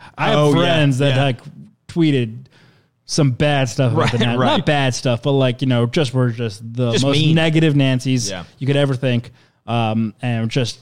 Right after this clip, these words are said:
Speaker 1: like, all hope is lost, cancel the season, trade everybody.
Speaker 2: Right.
Speaker 1: Um, I was like, "Oh my God, my friends are gonna be made fun of." But no one I know made that clip. And none of the clips that, none of the tweets that the,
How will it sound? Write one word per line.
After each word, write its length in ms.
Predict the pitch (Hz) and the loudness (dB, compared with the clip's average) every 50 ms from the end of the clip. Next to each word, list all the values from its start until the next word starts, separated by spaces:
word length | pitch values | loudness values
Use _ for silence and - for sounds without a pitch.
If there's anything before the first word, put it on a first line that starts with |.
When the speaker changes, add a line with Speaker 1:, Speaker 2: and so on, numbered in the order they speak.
| - - | -8 -8
Speaker 1:
like, 300 | 117 110 107 - _ - _ _ _ _ _ _ _ | -6 -6 -8 -10 _ -20 _ _ _ _ _ _ _
all 220 | - 151 160 165 156 | -4 0 2 4 4
hope 180 | 160 160 147 | 4 4 4
is 140 | 147 135 117 123 | 2 0 0 0
lost, 480 | 123 120 120 123 120 - - - - | 0 2 2 0 -2 -4 -8 -16 -8
cancel 320 | - 165 160 156 147 - 135 | -4 0 0 0 0 -2 -4
the 80 | 131 | -4
season, 340 | 120 - 127 123 113 117 120 | -4 -2 -2 -2 0 0 0
trade 240 | 120 - 151 151 135 | 2 2 2 2 2
everybody. 560 | 127 127 120 123 104 120 113 113 110 110 104 - - - - - - - | 2 0 0 -2 -2 -2 -2 -2 -2 -4 -6 -8 -14 -20 -20 -20 -18 -10
Speaker 2:
Right. 100 | - - 123 | -6 -4 -4
Speaker 1:
Um, 160 | 120 113 117 | -2 -2 -2
I 120 | 127 127 | -2 0
was 120 | 127 120 110 | -2 -2 -2
like, 100 | 117 117 | -6 -8
"Oh 140 | - 107 113 | -6 -6 -6
my 120 | 107 98 98 | -6 -6 -6
God, 200 | 95 104 98 98 | -8 -8 -8 -8
my 120 | 98 98 95 | -8 -8 -10
friends 260 | - - 98 95 92 | -10 -10 -10 -8 -8
are 60 | 101 | -8
gonna 180 | 98 98 95 95 | -8 -8 -8 -8
be 120 | 92 92 | -8 -8
made 200 | 95 95 98 95 | -8 -8 -10 -10
fun 220 | - - 101 98 95 | -10 -10 -10 -10 -10
of." 140 | 95 92 - | -10 -8 -6
But 120 | 123 120 | -4 -2
no 140 | 127 139 143 | 0 0 0
one 120 | 139 143 143 | 2 2 0
I 100 | 131 123 | 0 0
know 280 | 120 120 113 110 104 - - - _ | 0 -2 -2 -4 -8 -12 -16 -20 _
made 280 | - 110 113 110 107 98 | -10 -8 -6 -6 -6 -6
that 200 | 101 95 95 - | -8 -10 -12 -14
clip. 320 | - - 104 98 90 - - - - | -14 -14 -14 -14 -14 -16 -20 -14 -4
And 120 | - 190 240 | 0 0 2
none 120 | 302 349 | 2 2
of 60 | 359 277 | 0 -2
the 80 | 247 | -2
clips 260 | - 220 233 220 - | 0 0 0 0 0
that, 260 | - 170 147 - _ - | -2 -6 -6 -8 _ -8
none 220 | 196 247 262 220 | -6 -4 -4 -4
of 80 | 180 147 | -4 -4
the 40 | - | -4
tweets 160 | 185 196 156 | -4 -4 -2
that 180 | - 147 123 117 | -4 -6 -4 -4
the, 320 | 120 117 110 104 98 90 | -2 -2 -2 -2 -4 -8